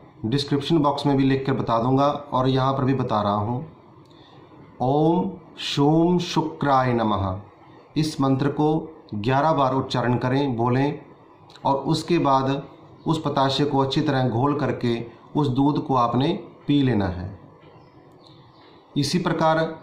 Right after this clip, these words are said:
अगला दिन same प्रक्रिया वैसे ही करना है। दूध लेना है, दूध में पताशा डालना है और ग्यारह बार मंत्र बोलना है ओम शूम शुक्राय नमः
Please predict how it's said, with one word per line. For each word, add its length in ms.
अगला 260
दिन 320
same 480
प्रक्रिया 520
वैसे 280
ही 80
करना 280
है। 240
दूध 220
लेना 240
है, 220
दूध 200
में 120
पताशा 380
डालना 340
है 340
और 220
ग्यारह 340
बार 240
मंत्र 320
बोलना 320
है 180
ओम 340
शूम 280
शुक्राय 460
नमः 380